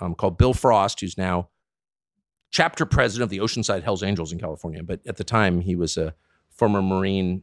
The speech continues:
Force Recon, uh, enlisted guy. Anyway, he goes, "They're coming inside the house." I'll never forget that.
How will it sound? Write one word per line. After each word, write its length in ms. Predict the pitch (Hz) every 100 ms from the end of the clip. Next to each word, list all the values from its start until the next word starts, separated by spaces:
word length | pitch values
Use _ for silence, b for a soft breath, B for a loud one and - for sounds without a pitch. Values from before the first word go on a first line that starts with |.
| _
Force 300 | - 95 -
Recon, 420 | 95 - 85 85 - 95
uh, 140 | 87 92
enlisted 380 | 104 98 101
guy. 220 | 85 71 - b b
Anyway, 220 | 175 139 B B _
he 100 | 208
goes, 140 | 214 -
"They're 120 | -
coming 380 | - 403 370 359
inside 400 | 285 339 370 370
the 60 | 294
house." 540 | 220 320 370 285 -
I'll 100 | 123
never 240 | 120 113
forget 340 | 113 98 92 -
that. 220 | 82 -